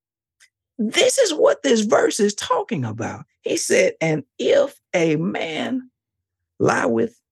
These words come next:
a beast." Now,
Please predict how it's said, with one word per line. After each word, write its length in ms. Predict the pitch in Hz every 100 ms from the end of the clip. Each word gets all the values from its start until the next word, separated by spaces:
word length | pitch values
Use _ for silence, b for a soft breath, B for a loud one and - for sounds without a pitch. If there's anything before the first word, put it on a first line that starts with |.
| _ _
a 100 | 226
beast." 540 | 226 175 123 98 - - _ _ _ _ _ _ _ _ _ _ _ _ _ _ _ _ _ _ _ _ _ _ _ _ b -
Now, 200 | -